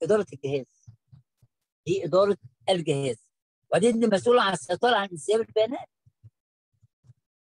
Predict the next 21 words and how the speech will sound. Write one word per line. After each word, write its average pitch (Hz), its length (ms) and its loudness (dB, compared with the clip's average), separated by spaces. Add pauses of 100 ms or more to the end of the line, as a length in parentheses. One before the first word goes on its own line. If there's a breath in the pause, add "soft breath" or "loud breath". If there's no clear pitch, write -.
(800)
والثانيه 320 360 0
التطبيقات، 175 640 0 (160)
اللي - 120 -2
هي 220 40 2
الجانب 226 400 2
الذي 202 240 0
يواجه 208 320 0
مستخدم 185 720 -6
الجهاز 185 200 0
في 185 280 -12
تعامله 175 280 -2
معه، 143 160 -8 (720)
ويجعله 185 560 2
قادرا 196 380 2
على 160 180 0
تنفيذ - 440 -8
المهام 190 440 -4 (120)
التي 185 200 -6
وردت 156 240 -4
على 151 140 -2
الجهاز. - 280 -14